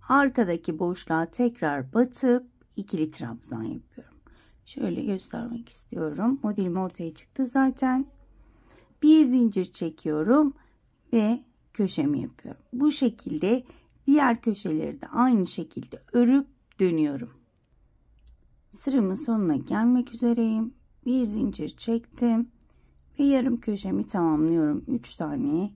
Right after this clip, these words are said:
ikili trabzan yaparak.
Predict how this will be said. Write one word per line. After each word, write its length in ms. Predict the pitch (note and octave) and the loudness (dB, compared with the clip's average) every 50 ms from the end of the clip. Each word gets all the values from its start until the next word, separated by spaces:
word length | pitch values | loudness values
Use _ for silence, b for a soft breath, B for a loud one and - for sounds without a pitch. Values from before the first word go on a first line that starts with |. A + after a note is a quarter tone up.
| _ _ _ _ _ _ - - _ _ _ - | _ _ _ _ _ _ -20 -20 _ _ _ -14
ikili 400 | - E3+ - - D3+ C#3 D3 B2+ | -12 -12 -8 -8 -10 -10 -10 -14
trabzan 800 | - - G#3+ G3+ F#3 E3+ E3+ - - E3 D#3+ D#3+ E3 F#3+ G3+ - _ _ _ _ _ _ - | -8 -6 -4 -4 -4 -4 -8 -8 -4 -2 0 0 0 -2 -4 -8 _ _ _ _ _ _ -10
yaparak. 720 | - D3 C3 C3 - - - - - - - - - _ | -10 -8 -8 -10 -14 -18 -18 -18 -20 -20 -20 -20 -20 _